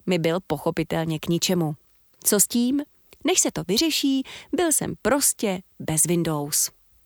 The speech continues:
Přiznám se, že i když jsem se dříve snažil co nejvíc práce dělat v mac O S, Windows jsem prostě díky pohodlnějšímu a rychlejšímu ovládání na některé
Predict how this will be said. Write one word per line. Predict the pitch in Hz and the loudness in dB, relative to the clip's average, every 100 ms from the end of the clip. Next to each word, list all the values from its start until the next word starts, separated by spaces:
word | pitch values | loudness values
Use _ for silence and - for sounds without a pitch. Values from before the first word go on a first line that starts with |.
| - - - - | -20 -16 -16 -6
Přiznám | - 311 262 214 202 | -2 2 2 2 2
se, | - 165 160 - | 2 0 -4 -4
že | 170 180 - - | -2 -2 -4 -2
i | 262 | -2
když | 180 160 160 | 0 0 0
jsem | - 160 | -2 0
se | - | 0
dříve | 170 226 233 226 | 0 -2 -2 -2
snažil | 208 196 202 | 0 0 0
co | 196 202 | 0 2
nejvíc | 202 214 208 - | 0 0 -2 -2
práce | - 170 165 - 226 | -2 0 0 0 0
dělat | 208 190 175 | 0 -2 -4
v | - | -2
mac | 180 170 | -2 0
O | - 180 | -2 0
S, | 233 - - - - 214 | 0 -2 -4 -12 -6 -2
Windows | 220 311 311 302 - | 2 2 2 0 -2
jsem | - 170 156 | 0 0 0
prostě | 202 226 - 226 | 0 0 0 0
díky | 196 185 165 _ | 0 0 -2 _
pohodlnějšímu | 262 262 269 233 214 214 - 214 214 - | 0 2 0 0 0 0 0 0 0 0
a | 190 180 | 2 2
rychlejšímu | 190 226 233 - 233 202 - | 0 0 0 0 0 0 0
ovládání | 175 233 247 214 196 190 175 170 | 0 0 0 0 0 0 0 0
na | 170 | 0
některé | 180 - 240 | -2 -2 -2